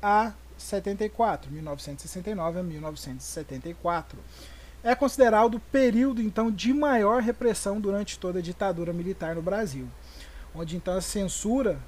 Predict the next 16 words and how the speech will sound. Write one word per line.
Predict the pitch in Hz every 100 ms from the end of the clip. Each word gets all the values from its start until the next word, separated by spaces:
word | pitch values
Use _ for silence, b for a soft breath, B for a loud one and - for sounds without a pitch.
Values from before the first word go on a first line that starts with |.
| -
é, | 147 185
dos | 175 151
meios | 190 226
de | 202
comunicação | - 208 202 196 - 180 - 220 233
foram | 214 214
intensificando | 214 233 220 - 214 - 214 220 - -
cada | 262 302 302 262
vez | 240 269
mais, | 202 156 139 123 - B B B B B
e |
muitos | 190 208 339 392 - - - -
prisioneiros | - 285 330 277 254 208 196 202
políticos | - 254 240 233 277 - 285 -
foram | - 254 240 254
torturados. | - 233 220 277 262 175 147 131 - -